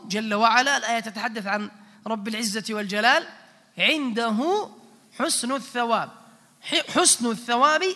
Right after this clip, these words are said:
عنده، فعنده خبر، عنده خبر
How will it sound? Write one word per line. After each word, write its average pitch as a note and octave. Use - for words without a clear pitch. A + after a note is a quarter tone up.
عنده، F3
فعنده C4
خبر، E3
عنده A3+
خبر A3+